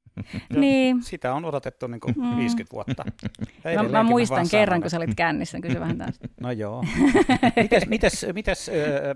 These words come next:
Speaker 2: parisuhde seksissä? Kuka vie ja kuka vikisee?
Speaker 1: Ää, joo, siis itse tykkään siitä, että saa tuottaa nautintoa sille kumppanille, että varmasti se edellinen pitkä parisuhde oli sellainen, mistä sainkin ihan puoli-,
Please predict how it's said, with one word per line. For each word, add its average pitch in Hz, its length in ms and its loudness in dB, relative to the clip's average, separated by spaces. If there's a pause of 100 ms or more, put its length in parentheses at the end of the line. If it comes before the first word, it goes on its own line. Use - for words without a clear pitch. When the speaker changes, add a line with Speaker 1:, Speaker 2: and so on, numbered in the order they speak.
(100)
Speaker 2:
parisuhde 156 400 -4
seksissä? - 560 -8
Kuka 127 240 -6
vie 127 160 -6
ja 101 140 -10
kuka - 200 -16
vikisee? - 400 -16 (400)
Speaker 1:
Ää, 127 420 -2 (440)
joo, 127 580 -4
siis - 460 -10
itse 92 460 -6 (120)
tykkään 95 400 -4
siitä, 87 320 -4
että - 220 -10
saa 82 200 -4
tuottaa 82 400 -6
nautintoa 76 540 -8
sille - 220 -10
kumppanille, 60 560 -10
että 87 260 -10
varmasti 73 380 -10
se - 140 -10
edellinen 69 480 -8
pitkä - 300 -14
parisuhde - 520 -14
oli - 120 -10
sellainen, 50 460 -12
mistä - 260 -14 (320)
sainkin - 380 -8
ihan 95 220 -4 (100)
puoli-, 71 300 -6